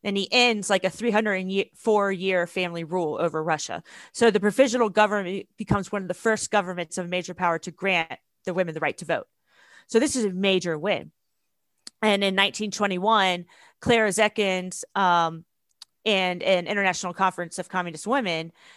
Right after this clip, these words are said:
they, in Moscow, decide that March eighth will now be the official date of International Women's Day. So that is the official date. It was celebrated the following year by Communist Russia and Communist China.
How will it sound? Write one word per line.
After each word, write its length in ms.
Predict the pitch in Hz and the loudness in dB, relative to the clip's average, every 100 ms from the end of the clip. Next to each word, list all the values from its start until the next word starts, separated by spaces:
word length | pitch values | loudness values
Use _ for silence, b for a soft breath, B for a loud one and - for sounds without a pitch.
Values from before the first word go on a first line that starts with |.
| b b b _ _ - | b b b _ _ -2
they, 300 | 226 190 190 | 2 4 2
in 240 | - 220 | 0 2
Moscow, 560 | 214 247 - 190 160 131 - | 4 2 2 0 0 -2 -6
decide 380 | 202 214 196 185 | -2 2 2 2
that 120 | 185 | 0
March 280 | 202 196 - | 0 0 0
eighth 260 | 208 147 | 0 0
will 100 | 196 | -4
now 200 | 180 175 | 0 0
be 80 | 165 | 0
the 120 | 160 | -4
official 340 | 165 170 - 165 | -6 -6 -8 -4
date 320 | 165 143 - | -4 -4 -6
of 100 | 156 | -10
International 580 | 147 143 139 143 147 131 | -10 -10 -10 -10 -10 -12
Women's 280 | 120 - - | -12 -14 -12
Day. 160 | - _ _ _ _ | -12 _ _ _ _
So 160 | - 220 | -2 0
that 300 | 196 214 - | 4 4 4
is 120 | 214 | 2
the 120 | 214 | -2
official 300 | 196 190 190 | -6 -6 -6
date. 200 | 175 170 | 0 0
It 60 | 165 | 0
was 100 | 185 | -2
celebrated 480 | - 220 214 214 185 | 2 2 2 -2 -4
the 60 | |
following 420 | - 208 190 185 190 | 0 2 2 -2 -2
year 180 | 226 | -2
by 140 | 214 185 | 0 -2
Communist 480 | - 190 185 175 196 | -2 -6 -6 -8 -4
Russia 300 | 196 - 180 | -4 -2 -4
and 280 | 143 208 | -4 -6
Communist 460 | 190 185 170 160 - | -4 -4 -4 -12 -10
China. 420 | 170 160 160 160 | -6 -4 -6 -8